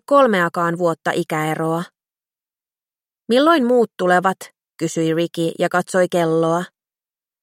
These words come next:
"Pyysin heitä tulemaan aikaisin. On hauska tehdä joululahjoja yhdessä." Bess meni ikkunaan.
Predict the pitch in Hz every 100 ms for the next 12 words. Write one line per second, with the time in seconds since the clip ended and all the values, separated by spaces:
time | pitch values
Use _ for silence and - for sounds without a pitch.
0 | _ 233 240 247 247 220 220 214 226 226
1 | 208 185 185 208 196 175 160 165 175 175
2 | - _ _ _ - 240 240 294 - 226
3 | 196 185 196 220 233 196 170 - 165 170
4 | - 190 156 160 - - 175 _ _ _
5 | _ _ _ _ _ _ 185 190 214 208
6 | 190 180 196 - - 175 165 160 165